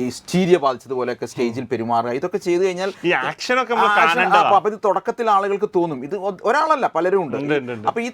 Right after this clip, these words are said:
Speaker 1: തുടക്കത്തിൽ നമുക്ക് തോന്നും ഇദ്ദേഹം കൊള്ളാം. അങ്ങ-, അതുകൊണ്ടാണ് ഈ പൈസ കൂടുന്നത്. നമ്മൾ ഈ പൈസ ഒക്കെ കൂടുന്നത് എന്ന് പറഞ്ഞാൽ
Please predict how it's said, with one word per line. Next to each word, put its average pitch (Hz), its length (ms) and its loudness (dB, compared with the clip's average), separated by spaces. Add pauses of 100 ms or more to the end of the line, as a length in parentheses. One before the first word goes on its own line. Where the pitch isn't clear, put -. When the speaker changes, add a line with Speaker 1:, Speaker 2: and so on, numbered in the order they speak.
Speaker 1:
തുടക്കത്തിൽ 247 460 -2
നമുക്ക് 226 320 -2
തോന്നും 190 240 2
ഇദ്ദേഹം 165 260 -4
കൊള്ളാം. 147 500 0 (200)
അങ്ങ-, 214 200 -2
അതുകൊണ്ടാണ് 302 380 0
ഈ 311 140 -8
പൈസ 277 220 0
കൂടുന്നത്. 262 240 -2
നമ്മൾ 165 160 -2
ഈ - 100 -4
പൈസ 151 320 -2
ഒക്കെ 262 120 -6
കൂടുന്നത് 233 400 -2
എന്ന് 240 80 -4
പറഞ്ഞാൽ 247 220 0